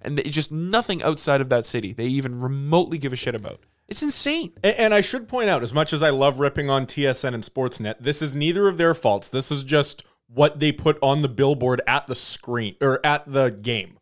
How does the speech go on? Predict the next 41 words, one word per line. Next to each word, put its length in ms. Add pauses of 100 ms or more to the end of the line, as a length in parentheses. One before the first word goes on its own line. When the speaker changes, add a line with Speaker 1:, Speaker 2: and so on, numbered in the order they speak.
(160)
Speaker 1:
Yeah. 160
Speaker 2:
Like, 240
inside 680
the 60
field, 420
this 140
is 100
on 180
the 40
screen. 460 (100)
Speaker 1:
Yeah. 120 (380)
Speaker 2:
And 380
so 140
I 120
don't 160
know 220
who 240
is 140
in 100
charge 320
of 80
putting 220
it 120
together. 480 (440)
Speaker 1:
Yeah, 120
Speaker 2:
But 220 (100)
Speaker 1:
I 80
mean 280
Speaker 2:
wow, 320
you'd 180
assume 320
it 100
must 220
have 80
been 160
some 400
neutral 720
N 140
H 260
L 460
Speaker 1:
Yeah. 240